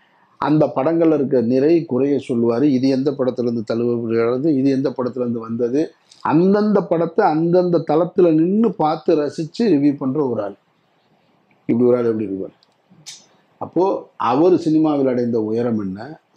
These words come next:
சினிமாவை பத்தி finger டிப்ல இருக்கும், ஆனா அவருக்கு அந்த உயரம் கிடைக்கல. "சினிமாவே பார்க்கல, நான் நடிச்ச படமே பார்க்கலன்ற ஒரு அடைந்த உயரம் என்ன?" அப்படின்னா இது ஒரு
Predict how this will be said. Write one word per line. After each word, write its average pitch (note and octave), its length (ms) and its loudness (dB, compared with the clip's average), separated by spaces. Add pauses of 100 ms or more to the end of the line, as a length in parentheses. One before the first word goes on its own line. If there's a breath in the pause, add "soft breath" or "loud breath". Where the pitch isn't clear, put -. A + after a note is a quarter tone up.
சினிமாவை C#3+ 400 2
பத்தி B2 240 -6
finger B2 360 -2
டிப்ல A2+ 280 -6
இருக்கும், G#2+ 360 -8 (420 soft breath)
ஆனா B2+ 240 -4
அவருக்கு B2 400 0
அந்த A2+ 160 -4
உயரம் A#2 400 0
கிடைக்கல. G#2 460 -4 (580)
"சினிமாவே D3+ 640 2
பார்க்கல, C3+ 460 0
நான் B2+ 300 -2
நடிச்ச C#3 320 -2
படமே C3 340 -2
பார்க்கலன்ற A#2+ 460 -4
ஒரு A#2 120 -2
அடைந்த A#2+ 300 -2
உயரம் A2+ 340 -2
என்ன?" F#2 180 -20 (800)
அப்படின்னா E3+ 460 -8
இது D3+ 140 -6
ஒரு B2 540 -2